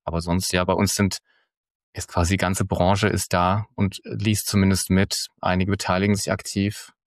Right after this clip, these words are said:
ja. Dass die ganze Branche da ist, hat auch wiederum den Vorteil,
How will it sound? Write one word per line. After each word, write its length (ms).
ja. 160
Dass 140
die 100
ganze 220
Branche 440
da 200
ist, 240
hat 140
auch 260
wiederum 340
den 120
Vorteil, 680